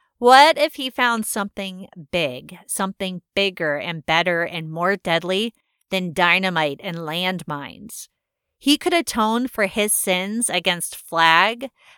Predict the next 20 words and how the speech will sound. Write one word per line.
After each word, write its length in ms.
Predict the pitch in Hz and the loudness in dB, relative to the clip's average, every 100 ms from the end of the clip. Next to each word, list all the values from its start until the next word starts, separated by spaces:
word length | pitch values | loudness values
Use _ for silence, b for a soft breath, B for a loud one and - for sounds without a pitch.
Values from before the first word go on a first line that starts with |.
| b | b
by 160 | 196 190 | 2 2
bringing 460 | 202 226 262 294 | 0 -2 -2 -6
him 180 | 262 294 | -6 -4
something 480 | - 196 185 202 190 | -2 -4 -4 -6 -4
that 160 | 170 | -2
would 100 | 170 | -4
take 240 | - 180 - | -4 -6 -4
care 220 | 202 202 | -2 -2
of 160 | 220 - | -2 -6
Boulder 440 | 170 156 165 165 | -6 -4 -4 -6
once 440 | 165 165 151 - | -6 -6 -6 -10
and 200 | 139 160 | -12 -14
for 200 | - 180 | -8 -6
all. 500 | - 247 247 135 - _ _ _ | 0 0 0 -2 -6 _ _ _
I 140 | - 247 | 0 2
suppose 580 | - 247 247 240 262 240 | 2 0 2 2 0 -2
it's 260 | 214 - | -4 -6
part 240 | - 226 214 | -2 0 -2
of 140 | 196 | -2
that 280 | 208 196 | 2 2